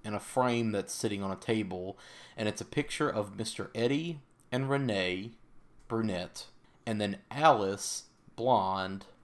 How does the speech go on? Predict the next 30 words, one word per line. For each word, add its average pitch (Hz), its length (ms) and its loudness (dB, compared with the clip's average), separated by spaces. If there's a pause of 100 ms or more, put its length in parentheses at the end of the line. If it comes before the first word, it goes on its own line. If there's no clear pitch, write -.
(220)
and 101 120 -4
Andy. 98 420 -8 (140)
So 110 320 2
now 143 560 6
we 113 140 4
kind 113 240 -2
of 101 160 -4
wonder, 120 380 2
like, 98 260 0
wait, 104 400 2 (460)
what - 200 -10
the 104 80 -6
fuck? 127 520 4
Are 101 200 6
they 104 200 -2
different 98 480 -8
people? - 440 -8 (220)
Are 101 80 -2
they 95 220 -2
twins? 165 720 0 (560)
Are 107 120 4
they 101 100 0
different 98 260 -4
people? 151 280 0
But 120 180 0
they're 113 100 6
both 120 400 4
in 110 220 0
this 104 180 -2
photo 98 540 0